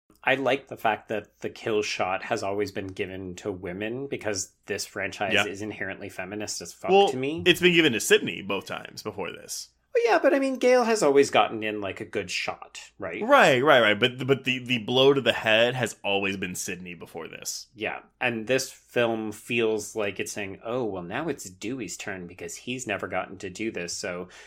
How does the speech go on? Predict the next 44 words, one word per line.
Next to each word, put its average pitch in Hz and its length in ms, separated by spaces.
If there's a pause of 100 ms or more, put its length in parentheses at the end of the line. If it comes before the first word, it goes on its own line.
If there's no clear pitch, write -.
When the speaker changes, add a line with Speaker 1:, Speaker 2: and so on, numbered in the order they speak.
(140)
Speaker 1:
again, 117 640
we 107 120
get 95 360
a 104 60
play 101 420
for 113 180
comedy 98 520
where 95 280
Dewey 95 340
can't 101 280
figure 104 340
out 104 60
how 104 160
to 110 80
stop 110 340
a 117 40
killer 127 320
with 113 220
a 120 40
flak - 340
jacket 85 360
on, 90 300 (500)
and 107 160
then 92 120
he 107 140
gets 95 280
the - 100
killing 90 340
blow. 85 420
And 117 120
I 135 100
just, 131 220 (160)
you 143 100
know 160 120
what? - 260 (260)
I 131 140
like 123 360
Dewey, 180 320
but 156 200 (180)
that 117 180
should 156 140
be 151 120
Sid's - 580
kill. 78 340